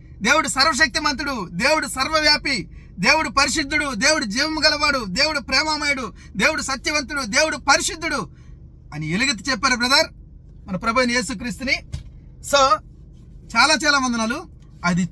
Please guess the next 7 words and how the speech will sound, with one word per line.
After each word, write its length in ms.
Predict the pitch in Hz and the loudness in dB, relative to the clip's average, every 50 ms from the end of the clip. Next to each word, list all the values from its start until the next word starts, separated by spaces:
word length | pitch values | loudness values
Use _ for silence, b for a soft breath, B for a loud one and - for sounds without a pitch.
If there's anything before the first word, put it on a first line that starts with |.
| - 202 | -2 -2
చెబుతూ, 320 | 233 277 330 - - 294 269 233 220 233 247 269 285 277 - - - - | 0 0 -2 -2 0 0 2 2 2 4 4 4 4 2 -2 -12 -12 -4
అది 180 | 170 175 175 175 - 214 | -2 -2 -2 -2 -2 -4
చెబుతూ 340 | 220 214 226 - 294 277 | -4 -4 -4 -4 -2 -2
మీరు 220 | 247 226 220 214 202 | -2 -2 -2 0 0
అన్నారు 300 | 196 220 254 277 269 247 | 0 2 2 2 2 2
ఒక 120 | 226 175 | 0 -2
మాట, 340 | 190 180 180 202 226 214 - | -2 0 2 2 2 2 2